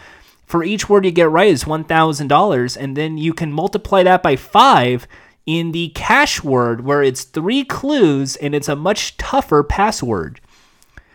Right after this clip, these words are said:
Uh, so that way it was up to twenty-five thousand dollars, almost similar to a match game 'cause,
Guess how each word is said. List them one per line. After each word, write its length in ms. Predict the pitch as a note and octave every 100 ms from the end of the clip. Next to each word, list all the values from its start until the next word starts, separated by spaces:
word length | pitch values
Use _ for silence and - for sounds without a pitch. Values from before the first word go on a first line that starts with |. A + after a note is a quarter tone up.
| _ _
Uh, 200 | A#2 A#2+
so 140 | A#2+ C#3
that 140 | E3+
way 160 | F3 E3+
it 20 |
was 180 | D3+ D3
up 100 | D#3+
to 60 |
twenty-five 520 | B2 - F#3 F3+ E3+ -
thousand 360 | E3+ E3+ E3+
dollars, 300 | D#3 G3 G3
almost 300 | F#3+ G#3 -
similar 420 | - F3 D#3+ D#3
to 240 | D3+ - D3+
a 60 |
match 340 | B2+ C#3 D#3 -
game 260 | F3 F3
'cause, 320 | D#3+ B2+ A#2